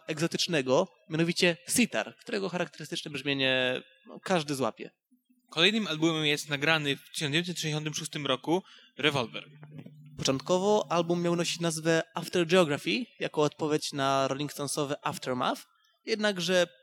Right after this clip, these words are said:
Speaker 1: podczas malowania psychodelicznego obrazu Beatlesi decydowali się jednak na Revolver.
Speaker 2: Jest to pierwszy taki typowo rockowy album.
Speaker 1: A wiążą się z nim, no,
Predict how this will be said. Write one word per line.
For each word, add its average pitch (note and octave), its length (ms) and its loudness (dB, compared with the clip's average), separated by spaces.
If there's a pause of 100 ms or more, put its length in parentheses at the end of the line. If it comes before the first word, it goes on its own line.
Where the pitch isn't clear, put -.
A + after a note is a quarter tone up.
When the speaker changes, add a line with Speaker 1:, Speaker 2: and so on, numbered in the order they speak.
Speaker 1:
podczas D3+ 680 -4
malowania D3 440 0
psychodelicznego C#3+ 920 -4
obrazu F3 600 -2 (160)
Beatlesi G3 340 -6
decydowali C3+ 520 -2
się B2+ 300 -8 (140)
jednak D#3 300 -6
na C#3 280 -4
Revolver. A2 520 -2 (840)
Speaker 2:
Jest D3+ 200 -2
to D#3 120 -2
pierwszy D#3+ 460 0
taki D3 320 -6
typowo D3+ 380 -2
rockowy C#3 380 -6
album. B2+ 580 -4 (460)
Speaker 1:
A B2+ 140 -2
wiążą F#3+ 280 4
się F#3+ 180 2
z F3 60 -4
nim, F3+ 420 -2
no, D#3 240 -4